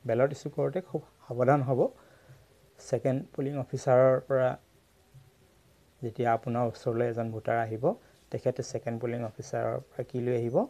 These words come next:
এটা voter slip লৈ আহিব। আৰু ছেকেণ্ড polling অফিচাৰজনে তেখেতৰ বাওঁ হাতৰ তৰ্জনী আঙুলিত অমোচনীয় চিয়াহী লগাই পঠাব। আপোনাৰ ওচৰত অহাৰ পিছত আপুনি কি কৰিব? সেই ভোটাৰ শ্লিপটো লৈ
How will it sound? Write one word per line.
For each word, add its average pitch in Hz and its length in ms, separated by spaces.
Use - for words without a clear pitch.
এটা - 120
voter 120 240
slip 117 360
লৈ 127 160
আহিব। 127 160
আৰু 123 240
ছেকেণ্ড 117 360
polling 120 260
অফিচাৰজনে 117 520
তেখেতৰ - 420
বাওঁ 110 160
হাতৰ 120 380
তৰ্জনী 113 380
আঙুলিত 113 400
অমোচনীয় 117 560
চিয়াহী 127 420
লগাই 113 240
পঠাব। - 280
আপোনাৰ 135 280
ওচৰত 156 240
অহাৰ 135 200
পিছত 196 300
আপুনি 135 240
কি 135 120
কৰিব? 127 360
সেই 113 160
ভোটাৰ 113 220
শ্লিপটো - 400
লৈ 127 220